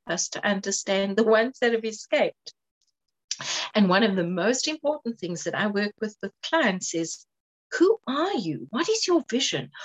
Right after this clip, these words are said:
What do you truly desire? What is the reason you desire it? And that is communicating with yourself. Because how do you get to create what you don't even know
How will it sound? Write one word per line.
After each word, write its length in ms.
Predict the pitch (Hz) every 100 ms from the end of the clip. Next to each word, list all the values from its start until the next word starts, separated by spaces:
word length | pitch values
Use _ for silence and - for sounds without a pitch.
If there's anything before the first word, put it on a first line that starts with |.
| -
What 240 | - 349 -
do 160 | 494
you 160 | 240 165 -
truly 500 | - 220 247 302 294
desire? 880 | 269 - 196 196 254 220 156 - - _ _ - _ -
What 220 | 226 302
is 180 | 269 -
the 160 | 180 180
reason 420 | 220 330 294 214
you 120 | 170
desire 600 | 147 160 151 160 156 156
it? 220 | 110 - - _ _ -
And 180 | 247 202
that 260 | 240 330 185
is 120 | -
communicating 840 | - 226 285 339 - 202 - - 165
with 220 | 170 -
yourself. 480 | 175 - - - - - - -
Because 320 | - - 311 -
how 280 | - 320
do 100 | 453 -
you 140 | 440 220
get 240 | 214 -
to 140 | - -
create 360 | - 190 175 -
what 220 | 214 -
you 60 | 226
don't 340 | 226 247 262
even 260 | 233 240 240
know 380 | 233 247 196